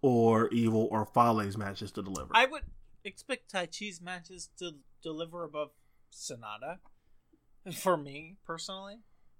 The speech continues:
Speaker 1: Mm.
Speaker 2: Archer is fifty fifty. I think that some of Archer's matches will be very good, some of Archer's matches will be very bad. So, he's kinda, like, in the middle between the two, or between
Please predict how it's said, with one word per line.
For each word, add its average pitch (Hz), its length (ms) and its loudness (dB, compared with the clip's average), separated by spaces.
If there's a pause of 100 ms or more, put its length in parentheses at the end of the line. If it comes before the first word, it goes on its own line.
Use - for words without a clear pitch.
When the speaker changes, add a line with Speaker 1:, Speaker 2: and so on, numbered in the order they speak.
(640)
Speaker 1:
Mm. 110 280 -2 (260)
Speaker 2:
Archer 220 600 4
is 175 240 0
fifty 180 340 0
fifty. 190 440 -4
I 170 100 -2
think 196 220 -8
that - 240 -12
some 190 220 -6
of 196 180 -6
Archer's 185 380 -6
matches 185 440 -6
will 170 100 -10
be 160 280 -10
very 156 280 -4
good, 156 380 -6
some 156 200 -10
of 139 200 -8
Archer's 139 360 -8
matches 143 360 -12
will 131 120 -16
be 131 180 -14 (120)
very 131 260 -10
bad. 120 160 -10 (1500)
So, 147 540 -2 (140)
he's 180 160 -12
kinda, 202 240 -4
like, 165 260 -4
in 160 140 -6
the 147 80 -8
middle 165 420 -6 (320)
between 190 340 -12
the 190 60 -14
two, 202 320 -6 (120)
or 156 160 -2
between 147 460 -12